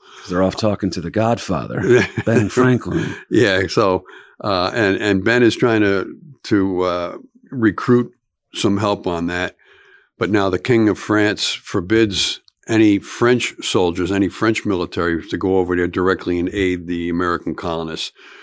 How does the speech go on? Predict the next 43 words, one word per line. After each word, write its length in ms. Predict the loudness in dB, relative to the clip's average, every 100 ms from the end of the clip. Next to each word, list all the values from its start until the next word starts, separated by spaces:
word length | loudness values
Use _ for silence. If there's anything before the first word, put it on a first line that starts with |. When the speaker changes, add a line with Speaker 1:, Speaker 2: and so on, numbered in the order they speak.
| -20 -14
Speaker 2:
So 280 | -2 0 2
what 160 | 2 2
does 140 | 0
Lafayette 540 | -2 -2 0 0 0
do? 240 | -2 -2 0
He 80 | -2
sneaks 360 | -2 -2 -2
out 140 | -4 -4
of 60 |
the 80 | -6
country. 520 | -4 -4 -4 -8 -14 _ _ -20 -14
So 260 | -2 0 2
now 240 | 2 2
he's 220 | 2 2
a 60 | 0
fugitive 760 | 2 2 4 0 -2 -4 -10 _ _ _ _ -20 -20 _
of 180 | -8 -8
France 760 | -4 0 2 0 -2 -6 -8 -12 _ _ _ _ _ -6
because 400 | -6 -2 -4 0
he 140 | -2
went 240 | 2 2 2
against 400 | 0 0 -2 -8
the 60 |
king 340 | -4 0 0 0
this, 220 | -2 -8 -8
and 180 | -8 -6
sneaking 460 | 0 0 0 -2
out. 320 | 0 0 -4 -10 _ _ _ -12
Uh, 200 | -6 -6
the 100 | -6
British 480 | 0 2 2 0 -2
are, 380 | -4 -2 -2 -4 -6
are 220 | -6 -6 -10 -4
definitely 380 | -2 -2 -2 -2
setting 340 | -2 -4 -2
their 140 | -6 -6
sights 400 | -4 -4 -4 -8
on 160 | -8
him 180 | -8 -8
because 320 | -8 -10 -10
what 160 | -6 -6
a 60 | -6
great 300 | -4 -4